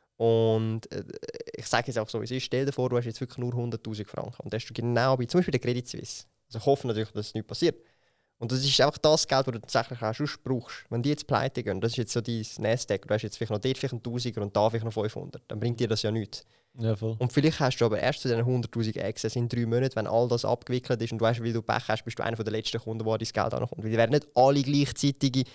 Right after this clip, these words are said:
Speaker 1: irgendwie die, äh, zwei, dreihunderttausend Kunden, werden nicht alle gleichzeitig ihr Geld bekommen. Oder das ist irgendein administrativer Prozess, oder?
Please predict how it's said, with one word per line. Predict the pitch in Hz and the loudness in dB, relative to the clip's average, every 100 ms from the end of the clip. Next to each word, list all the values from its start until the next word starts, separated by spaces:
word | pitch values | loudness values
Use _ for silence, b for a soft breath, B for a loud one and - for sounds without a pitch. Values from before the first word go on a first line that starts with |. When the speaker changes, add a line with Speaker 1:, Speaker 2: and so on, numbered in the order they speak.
| B B B | B B B
Speaker 1:
irgendwie | 131 135 135 | 4 6 6
die, | 131 | 8
äh, | 123 123 120 | 8 8 6
zwei, | - 120 131 | 4 4 4
dreihunderttausend | 131 131 127 - 131 120 - 120 - | 2 2 2 2 0 0 0 -2 2
Kunden, | 151 120 | 2 2
werden | 120 | 2
nicht | - | 4
alle | 127 135 | 4 4
gleichzeitig | 131 131 131 - 131 127 | 2 -2 -2 -2 0 2
ihr | 131 | 2
Geld | - 107 123 | 4 2 2
bekommen. | 135 - - - _ _ _ _ - | 0 -2 -4 -8 _ _ _ _ 0
Oder | 120 | 4
das | 117 | 4
ist | 120 | 2
irgendein | 123 147 139 123 | 4 4 4 6
administrativer | 113 143 135 123 117 113 117 107 | 6 4 0 0 -2 -2 -2 -4
Prozess, | - 107 - 117 123 - | -6 -4 2 2 0 -4
oder? | 104 107 120 | -2 0 -2